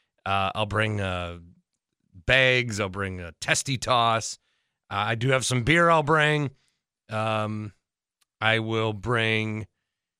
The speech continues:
Q's helping us out with burgers. I think Matt in the Falls is gonna grab some, some meat. Um, people are asking, what can they bring? If you wanna bring, like,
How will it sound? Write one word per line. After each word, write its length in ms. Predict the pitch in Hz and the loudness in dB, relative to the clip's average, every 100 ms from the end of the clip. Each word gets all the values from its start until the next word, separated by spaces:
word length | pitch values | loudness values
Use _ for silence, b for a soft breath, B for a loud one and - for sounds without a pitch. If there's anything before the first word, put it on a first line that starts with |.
| _ _ | _ _
Q's 280 | - 156 151 | -4 -2 2
helping 220 | 147 135 | 2 2
us 120 | 127 | 0
out 120 | 131 107 | 0 -2
with 160 | 98 | 0
burgers. 760 | 175 175 165 165 160 156 127 - | 2 4 4 2 2 0 -4 -6
I 40 | 110 | -6
think 120 | 110 | -2
Matt 160 | 120 | 0
in 60 | 113 | 0
the 60 | 107 | -4
Falls 360 | - 123 113 | -2 0 0
is 40 | 107 | -4
gonna 120 | 107 | -4
grab 260 | 107 104 | -2 -4
some, 380 | 95 104 98 90 - _ _ _ _ _ _ _ _ | -4 -8 -8 -10 -16 _ _ _ _ _ _ _ _
some 400 | - - 98 101 | -12 -8 -6 -2
meat. 680 | 131 170 160 - - - - _ _ 110 | 2 4 2 0 -6 -6 -10 _ _ -6
Um, 560 | 107 107 107 104 98 - _ _ _ | 0 0 0 -2 -6 -12 _ _ _
people 200 | - 131 | -4 2
are 80 | 131 | 4
asking, 340 | 123 123 127 | 4 2 -2
what 180 | 113 131 | 0 -2
can 120 | 127 | 0
they 120 | 127 110 | 0 0
bring? 460 | 107 127 131 131 - _ _ _ _ _ _ | 0 2 2 -2 -8 _ _ _ _ _ _
If 140 | 175 175 | 2 4
you 80 | |
wanna 160 | 202 214 | 4 4
bring, 240 | 185 196 | 4 4
like, 480 | 185 170 156 - - | 4 4 2 -2 -14